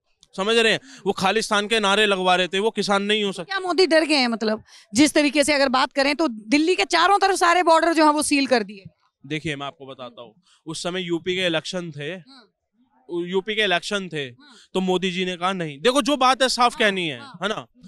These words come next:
Speaker 1: देखिए, दो हज़ार चौबीस में इनको पता है सब, इनका बाप मोदी ही है,
Speaker 2: हाँ।
Speaker 1: वो ही चार सौ चार सीटें लेकर आएगा और कोई नहीं आएगा। पर क्या है ना, फॉर्मेलिटी करनी पड़ती है इन सबको,
Speaker 2: हाँ।
Speaker 1: समझ रहे हैं?
Speaker 2: हाँ।
Speaker 1: सारा विपक्ष,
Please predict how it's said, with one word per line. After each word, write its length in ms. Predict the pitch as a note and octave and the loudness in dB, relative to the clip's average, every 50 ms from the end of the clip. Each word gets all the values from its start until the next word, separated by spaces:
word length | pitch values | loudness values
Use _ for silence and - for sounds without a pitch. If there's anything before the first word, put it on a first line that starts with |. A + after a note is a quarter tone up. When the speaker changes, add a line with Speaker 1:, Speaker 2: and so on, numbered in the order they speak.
| F#3+ - _ _ _ _ - | -20 -20 _ _ _ _ -8
Speaker 1:
देखिए, 260 | F#3 A3 G#3 B3 A#3 | -6 -6 -6 -6 -8
दो 180 | F#3 A3+ A#3 B3 | -8 -6 -6 -4
हज़ार 240 | G#3+ A3 G#3+ A3+ | -2 -2 -2 -2
चौबीस 400 | G#3 - G#3+ G3+ G3+ F#3+ A3+ G#3 - | -4 -4 -6 -6 -6 -6 -10 -12 -14
में 160 | A3 A#3 A#3 | -14 -14 -12
इनको 220 | G3+ G3 G3+ A3+ G#3+ | -12 -12 -12 -14 -12
पता 220 | - G#3 F#3 F#3+ | -12 -10 -8 -8
है 40 | F3 | -8
सब, 140 | - G#3+ G3 _ _ - | -8 -8 -12 _ _ -10
इनका 220 | F#3+ F#3+ G3+ A#3 | -8 -4 -4 -2
बाप 260 | F3+ E3+ F3 F#3+ F#3+ - | 0 2 2 2 0 0
मोदी 320 | F3+ F3 F3 E3 G3+ A3 | -2 -4 -2 -2 -2 -2
ही 140 | A3+ A3+ A3 | -2 -4 -6
है, 240 | G3 D3+ C3 B2 A#2 | -10 -10 -12 -14 -18
Speaker 2:
हाँ। 160 | A#2+ - - _ _ _ _ - | -20 -20 -20 _ _ _ _ -12
Speaker 1:
वो 180 | D#3+ F3 G3 G3+ | -4 0 2 2
ही 160 | G3 A3+ A#3+ | 2 2 0
चार 240 | - G#3+ F#3+ F#3+ F#3 | 0 2 2 2 0
सौ 120 | - G#3+ | -4 -8
चार 200 | F#3+ - F#3 F3+ | -8 -6 -6 -6
सीटें 300 | F3+ - F3+ D#3 F3 E3+ | -6 -10 -16 -14 -12 -10
लेकर 300 | D#3+ D3+ D3 D3 C#3+ C#3+ | -10 -10 -10 -10 -6 -4
आएगा 320 | E3 F3+ F3+ E3 C3+ A2+ - _ _ _ - - - | -2 -2 -2 -4 -8 -12 -16 _ _ _ -20 -8 -4
और 140 | E3 F#3+ G3 | -2 -2 0
कोई 220 | - G3+ A3 A#3 | 2 2 2 2
नहीं 140 | A3+ A3 G3+ | 2 0 -2
आएगा। 200 | F3+ D#3+ D3+ C#3 | -2 -4 -6 -8
पर 180 | D3+ - A#3+ A3 | -10 -10 -10 -10
क्या 220 | - - A3 A3 | -4 0 0 0
है 100 | G#3+ G#3 | 2 0
ना, 80 | A#3 C#4 | -2 -2
फॉर्मेलिटी 500 | - A3+ A3 G#3+ G3+ G3 G3 F#3+ A#3+ A3+ | -2 -2 -2 0 0 0 0 0 -2 -4
करनी 280 | A3 A3 A3 A3+ A#3 | -4 -6 -6 -6 -6
पड़ती 260 | G#3+ F#3+ F3+ E3+ - F3 | -8 -8 -10 -10 -8 -10
है 60 | E3+ | -10
इन 80 | D#3+ | -8
सबको, 340 | D#3+ D#3+ C3+ - _ A#2+ A#2 | -10 -12 -14 -16 _ -20 -20
Speaker 2:
हाँ। 180 | C3+ C3+ - _ _ _ _ _ - | -20 -20 -20 _ _ _ _ _ -6
Speaker 1:
समझ 220 | G3 A3+ B3+ C4 | -4 -2 0 0
रहे 140 | B3 A3+ F#3+ | 0 0 0
हैं? 80 | F3+ | -2
Speaker 2:
हाँ। 60 | F#3 - | -4 -2
Speaker 1:
सारा 220 | G#3 G3+ G#3+ A#3+ | 0 0 0 0
विपक्ष, 480 | A#3 G#3 F#3+ - G#3+ G#3+ - - - | -2 -4 -4 -2 -2 -2 -2 -6 -12